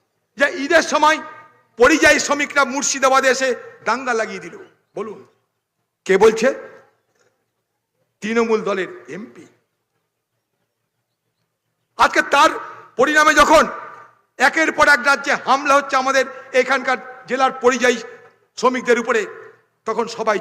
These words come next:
চুপ করে বসে আছে। দিদি, আপনি কথা বলুন সেখানকার মুখ্যমন্ত্রীদের সঙ্গে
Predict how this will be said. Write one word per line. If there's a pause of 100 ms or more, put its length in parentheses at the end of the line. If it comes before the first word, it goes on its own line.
চুপ
করে
বসে
আছে। (1040)
দিদি,
আপনি
কথা
বলুন (920)
সেখানকার
মুখ্যমন্ত্রীদের
সঙ্গে